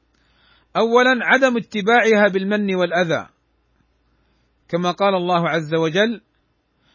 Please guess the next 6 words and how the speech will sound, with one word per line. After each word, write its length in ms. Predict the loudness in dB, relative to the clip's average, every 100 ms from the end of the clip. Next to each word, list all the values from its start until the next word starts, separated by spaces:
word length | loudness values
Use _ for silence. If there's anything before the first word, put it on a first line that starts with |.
| _ _ -8
"الذين 460 | -4 -2 0 0 0
ينفقون 760 | -2 -2 -2 -4 -2 -2 -2
أموالهم 760 | -2 -4 -2 0 2 2 0 0
في 160 | -2
سبيل 420 | -2 -2 -2 -2
الله 420 | -4 -2 -4 -6